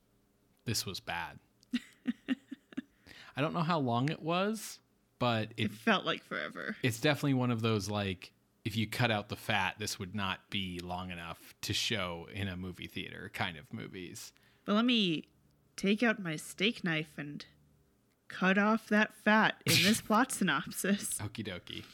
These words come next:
Speaker 2: So when we open, we are fading through space,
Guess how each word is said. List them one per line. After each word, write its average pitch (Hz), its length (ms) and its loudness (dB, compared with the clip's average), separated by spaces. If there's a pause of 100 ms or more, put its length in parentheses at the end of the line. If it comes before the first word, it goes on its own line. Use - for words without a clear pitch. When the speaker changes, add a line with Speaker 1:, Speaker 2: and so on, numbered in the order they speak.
(500)
Speaker 2:
So - 180 0
when 233 160 2
we 240 160 8
open, 185 420 4
we 170 140 2
are 170 140 2
fading 254 600 2
through 233 240 2
space, - 840 0